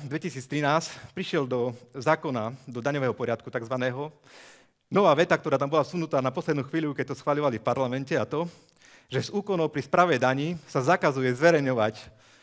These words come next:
obrazový, zvukový a obrazovo-zvukový záznam. Hej, a čo to znamená? To znamená, že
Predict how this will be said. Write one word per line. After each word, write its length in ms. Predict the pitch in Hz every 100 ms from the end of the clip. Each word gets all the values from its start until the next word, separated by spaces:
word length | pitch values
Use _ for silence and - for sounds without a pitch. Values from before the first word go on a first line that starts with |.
| _ _ _ -
obrazový, 640 | 185 208 175 180 165 151 143 - _ _
zvukový 520 | 113 120 196 190 175 165
a 80 | 131
obrazovo-zvukový 720 | 165 160 147 147 131 165 156 139
záznam. 440 | 139 120 104 101 101 _ _
Hej, 240 | 113 131 175
a 80 | -
čo 80 |
to 160 | 185 156
znamená? 480 | 156 135 110 120 131 -
To 80 | -
znamená, 320 | 156 190 185
že 240 | 175 156